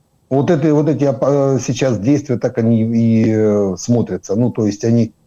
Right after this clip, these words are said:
малыми тактическими группами, в основном там, э, без техники, м, ну, на, по, по, на подножном, так сказать, э, на подножном транспорте,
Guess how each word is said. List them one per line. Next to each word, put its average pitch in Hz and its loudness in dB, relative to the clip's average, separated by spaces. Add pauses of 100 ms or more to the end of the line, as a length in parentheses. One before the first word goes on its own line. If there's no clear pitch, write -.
малыми 127 2
тактическими 110 -4
группами, 143 0
в 107 0
основном 135 0 (260)
там, 120 2
э, 117 2
без 123 0
техники, 127 -2 (280)
м, 127 2
ну, 135 2
на, 113 2
по, 117 -2
по, 123 -2
на 135 2
подножном, 123 2
так 104 -2
сказать, 101 -2
э, 107 0
на 123 2
подножном 120 0
транспорте, 123 -2